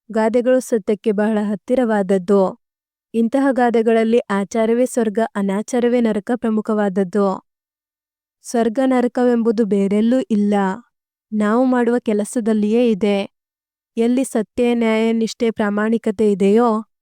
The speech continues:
ಅದೇ ಸ್ವರ್ಗ. ಎಲ್ಲಿ ಸುಳ್ಳು, ಕಪಟ, ವಂಚನೆ, ಮೋಸ ಇದೆಯೋ ಅದೇ ನರಕ. ಆದ್ದರಿಂದ ನಾವು ಆಚಾರವಂತರಾಗಬೇಕು. ಸದ್ಗುಣಗಳಾದ ಸತ್ಯ, ನ್ಯಾಯ, ಪ್ರಾಮಾಣಿಕತೆ, ನಿಷ್ಠೆಗಳನ್ನು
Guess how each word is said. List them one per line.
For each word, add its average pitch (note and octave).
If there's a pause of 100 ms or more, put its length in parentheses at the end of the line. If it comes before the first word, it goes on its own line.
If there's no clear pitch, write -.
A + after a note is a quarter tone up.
(100)
ಅದೇ G#3
ಸ್ವರ್ಗ. G#3 (800)
ಎಲ್ಲಿ B3
ಸುಳ್ಳು, A3+
ಕಪಟ, G#3+
ವಂಚನೆ, G#3+
ಮೋಸ G#3+ (140)
ಇದೆಯೋ A3 (360)
ಅದೇ A3
ನರಕ. G#3 (920)
ಆದ್ದರಿಂದ A#3+
ನಾವು A#3
ಆಚಾರವಂತರಾಗಬೇಕು. G#3 (760)
ಸದ್ಗುಣಗಳಾದ A3+ (580)
ಸತ್ಯ, A3 (140)
ನ್ಯಾಯ, G#3+ (140)
ಪ್ರಾಮಾಣಿಕತೆ, G#3 (180)
ನಿಷ್ಠೆಗಳನ್ನು A3